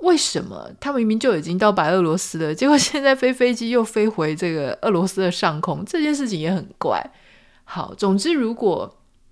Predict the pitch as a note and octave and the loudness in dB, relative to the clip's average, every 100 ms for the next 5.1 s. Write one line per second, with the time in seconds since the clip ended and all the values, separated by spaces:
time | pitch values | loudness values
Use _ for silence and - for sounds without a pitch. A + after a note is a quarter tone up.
0 | _ _ - B3+ A#3 B3+ - A#3 F#3 A3 | _ _ -10 -2 0 0 0 -2 0 -2
1 | G3 G3+ D#3+ - F3 - - - - - | 2 2 2 -2 -6 -6 -10 -14 -18 -20
2 | _ _ A3+ G3+ F3 E3 - - _ - | _ _ 0 2 0 -2 -8 -16 _ -2
3 | A3+ F3+ G3+ F#3+ F3+ E3+ E3 D#3 - - | 2 2 0 -2 -2 -2 -4 -6 -8 -10
4 | - - D#3 F3 - F#3+ F#3 F#3 F#3 F#3+ | -12 -2 0 0 0 0 0 0 -2 -4
5 | A3 | -8